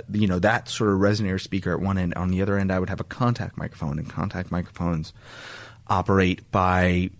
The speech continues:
uh, by turning sound waves. You know, basically you, you put 'em on a surface and transmits vibrations on that surface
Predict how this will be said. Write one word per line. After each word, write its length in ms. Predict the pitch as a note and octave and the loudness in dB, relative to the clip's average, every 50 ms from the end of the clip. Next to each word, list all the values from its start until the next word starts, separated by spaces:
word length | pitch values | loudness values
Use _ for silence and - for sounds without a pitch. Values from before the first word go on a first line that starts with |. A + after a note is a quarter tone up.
| - - | -6 -2
uh, 320 | G2+ G2 F2+ F2 F2 E2+ - - - - - - | 0 2 4 4 4 2 0 -2 -8 -20 -10 -6
by 280 | - F#2 F2+ F2 F2 F2 - - - _ _ - | -2 0 2 2 2 0 -4 -10 -20 _ _ -4
turning 260 | - - G#2 F#2 F2 | 0 2 2 2 2
sound 300 | - - D#3+ F3+ F#3 C#3 | 2 2 4 6 6 6
waves. 440 | G2+ F2+ E2+ E2 F2 F#2+ - - - | 6 4 4 4 2 0 -2 -2 0
You 120 | A#2+ A2 G2 | 2 2 4
know, 80 | F#2 | 4
basically 460 | F2 G2+ G#2 G#2+ - A2 - G#2 G2 | 4 4 4 4 2 0 0 2 2
you, 180 | F#2+ F#2+ F#2 E2+ - | 2 2 0 -2 -2
you 120 | G2+ G2+ | -2 -2
put 220 | - - - C#3 C3 | -2 0 2 4 6
'em 120 | A2+ A2+ | 6 6
on 140 | G#2 G2+ F#2+ | 6 4 2
a 80 | E2+ | 2
surface 560 | - - - - D3+ D#3 - F#2 D#2+ E2+ - F2+ | 0 -2 2 2 2 4 4 2 0 0 0 0
and 100 | F2+ E2 | -2 0
transmits 560 | - - A2 G#2 G2+ F#2+ - G2+ G2 F#2 - | 0 0 2 2 2 2 2 2 0 0 0
vibrations 640 | - - F#2+ F#2+ F2+ F#2+ F2+ F#2 F#2 - G2+ F2+ - | 2 2 2 4 4 2 2 0 0 -2 -2 -2 -2
on 140 | F2+ F2+ | -2 -2
that 140 | F2+ E2 D#2 - | -2 -2 -4 -2
surface 340 | - F#2 F2+ F2 F2+ - | 0 0 0 0 -2 -6